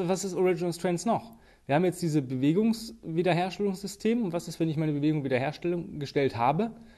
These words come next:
Also wenn ich wieder, sag ich mal, mich schmerzfrei bewegen kann, wieder eine optimale Haltung generiert habe, dann kann ich mit diesem System auch trainieren. Ich kann es entweder, oder mich dazu mehr, noch mehr bewegen,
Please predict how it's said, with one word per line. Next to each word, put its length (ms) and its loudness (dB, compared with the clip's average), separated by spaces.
Also 160 -2
wenn 100 4
ich 120 0
wieder, 180 2
sag 220 0
ich 80 -12
mal, 80 0
mich 160 -2
schmerzfrei 480 0
bewegen 360 2
kann, 220 0
wieder 120 0
eine 140 2
optimale 460 0
Haltung 320 0
generiert 400 0
habe, 280 0
dann 100 -6
kann 160 2
ich 80 -4
mit 140 -2
diesem 180 -2
System 340 -2
auch 160 -8
trainieren. 440 -4
Ich 100 -12
kann 140 0
es 100 -6
entweder, 480 2
oder 140 0
mich 180 -6
dazu 300 0
mehr, 360 -2
noch 180 0
mehr 140 2
bewegen, 540 0